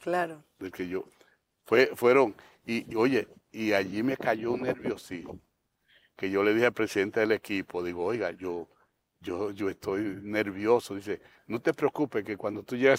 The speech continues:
Speaker 2: Santo Domingo eso se te quita". <laughs>
Speaker 1: Guau, pues, don
Speaker 2: Pero
Speaker 1: Juan.
Speaker 2: lo viví y la gente que estaban bajo mi seguridad
Speaker 1: Sí.
Speaker 2: me, me dijeron, "Usted tiene que volver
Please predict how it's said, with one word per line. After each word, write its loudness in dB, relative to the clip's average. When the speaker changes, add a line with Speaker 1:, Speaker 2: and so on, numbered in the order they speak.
Speaker 2:
Santo 0
Domingo 2
eso -4
se -2
te -4
quita". -10
<laughs> 0
Speaker 1:
Guau, 6
pues, 2
don 2
Speaker 2:
Pero 8
Speaker 1:
Juan. 8
Speaker 2:
lo 8
viví 4
y 6
la 6
gente 8
que 6
estaban 6
bajo 6
mi 2
seguridad 2
Speaker 1:
Sí. -2
Speaker 2:
me, 6
me -8
dijeron, 0
"Usted -6
tiene -6
que -4
volver -4